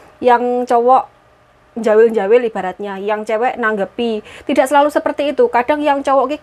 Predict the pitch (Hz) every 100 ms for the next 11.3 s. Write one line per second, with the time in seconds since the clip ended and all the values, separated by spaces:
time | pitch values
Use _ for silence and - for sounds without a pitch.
0 | - - 226 202 233 247 262 240 240 262
1 | 247 233 302 - 311 - - - - 311
2 | - - - - 247 254 254 269 254 220
3 | 254 233 220 277 392 494 480 440 453 453
4 | 480 453 254 240 233 226 226 233 - 240
5 | 277 - 320 381 453 339 - 285 311 359
6 | 359 233 220 233 240 226 226 233 220 220
7 | 226 240 220 220 - 196 - - - 262
8 | 277 330 320 330 233 220 240 294 285 254
9 | 233 240 220 214 294 - 240 247 254 277
10 | 254 240 226 240 220 226 - - 220 220
11 | 214 196